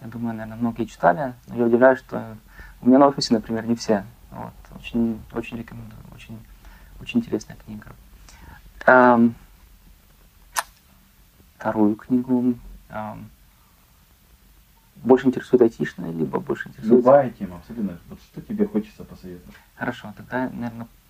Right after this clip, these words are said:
Speaker 2: Подожди,
Speaker 1: а,
Speaker 2: что ты
Speaker 1: Питер,
Speaker 2: мне
Speaker 1: Питер,
Speaker 2: советуешь, или он?
Speaker 1: Питер, Питер Шиф, есть такой, а, человек, очень известный экономист. А, книга называется, если не ошибаюсь, а, «Как развиваются экономики и почему они,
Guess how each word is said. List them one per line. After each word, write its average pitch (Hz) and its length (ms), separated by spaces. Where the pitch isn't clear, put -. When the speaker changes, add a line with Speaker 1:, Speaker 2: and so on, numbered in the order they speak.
Speaker 2:
Подожди, 220 280
Speaker 1:
а, - 20
Speaker 2:
что - 100
ты - 60
Speaker 1:
Питер, 113 180
Speaker 2:
мне 101 100
Speaker 1:
Питер, - 160
Speaker 2:
советуешь, 85 320
или 98 120
он? 95 380
Speaker 1:
Питер, - 340
Питер - 260
Шиф, - 440
есть 127 240
такой, 120 460
а, 117 260
человек, - 400
очень 120 260
известный 117 300
экономист. 110 520
А, 110 300
книга 156 280
называется, 143 360
если - 140
не 120 60
ошибаюсь, 120 400
а, 113 380
«Как 139 200
развиваются 127 400
экономики 151 420
и - 20
почему 120 400
они, 117 360